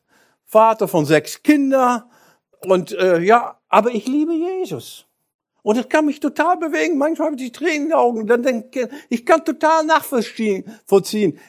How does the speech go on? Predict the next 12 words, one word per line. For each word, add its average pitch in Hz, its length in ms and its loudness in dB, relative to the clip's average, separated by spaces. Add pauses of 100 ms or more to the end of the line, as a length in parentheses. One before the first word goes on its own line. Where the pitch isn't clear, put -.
(100)
wenn 233 160 2
eine 262 440 0
das 233 200 -2
nicht 285 260 -2
versteht, 247 560 -6
dass 180 120 0
sie 180 100 -8
denkt, 196 200 -4
der 165 60 -2
spinnt, 190 360 -8
der 127 100 0
Westering. 117 580 -10